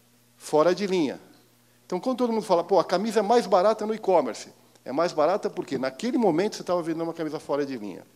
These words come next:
Depois disso, nos Estados Unidos, você começou num processo onde, é, conseguiu colocar mais produtos no e-commerce que as pessoas gostaram de comprar por ali.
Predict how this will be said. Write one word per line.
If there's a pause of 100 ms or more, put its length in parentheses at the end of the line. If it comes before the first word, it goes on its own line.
(580)
Depois
disso,
nos
Estados
Unidos, (680)
você
começou
num
processo (260)
onde, (240)
é, (520)
conseguiu
colocar
mais
produtos
no
e-commerce
que
as
pessoas
gostaram
de
comprar
por
ali.